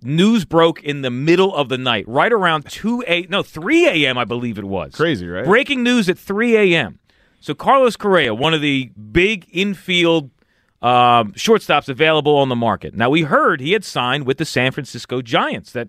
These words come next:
Speaker 1: you know, they
Speaker 2: Agreed to terms.
Speaker 1: they tried to get Trey Turner, couldn't get him. They tried to get Aaron Judge, couldn't get him.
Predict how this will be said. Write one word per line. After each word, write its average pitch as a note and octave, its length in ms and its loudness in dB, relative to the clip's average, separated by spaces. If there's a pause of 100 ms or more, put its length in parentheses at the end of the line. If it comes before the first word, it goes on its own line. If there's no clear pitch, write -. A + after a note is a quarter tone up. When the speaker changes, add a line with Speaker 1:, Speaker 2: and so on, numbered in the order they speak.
Speaker 1:
you A#2+ 140 -6
know, A2 100 2
they A2+ 60 0
Speaker 2:
Agreed C3+ 560 2
to D#2+ 140 -4
terms. A2+ 600 -8
Speaker 1:
they D#3+ 180 0
tried E3+ 360 -2
to D#3+ 80 -6
get D3 160 -6
Trey - 180 0
Turner, G#3 380 0
couldn't G3 300 0
get G3+ 180 2
him. G#3 80 -2
They D#3 100 -2
tried C#3+ 220 -2
to C3 80 -6
get C3+ 160 -2
Aaron A2+ 260 0
Judge, F#3 300 0
couldn't F#3+ 260 0
get F#3+ 180 2
him. F3+ 200 -2